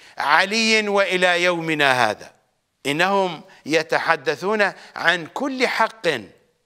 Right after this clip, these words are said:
في أيدي الناس منذ زمان أبينا آدم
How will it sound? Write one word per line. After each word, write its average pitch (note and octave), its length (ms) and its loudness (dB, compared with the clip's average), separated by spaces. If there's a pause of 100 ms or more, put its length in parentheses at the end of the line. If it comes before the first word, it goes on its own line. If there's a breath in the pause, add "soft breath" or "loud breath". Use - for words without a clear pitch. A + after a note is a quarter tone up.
(760)
في E3 280 -4
أيدي D#3 300 0
الناس G#3 420 0 (920 soft breath)
منذ E3+ 440 -4
زمان F#3+ 500 0
أبينا F#3 840 0
آدم A#2 320 -4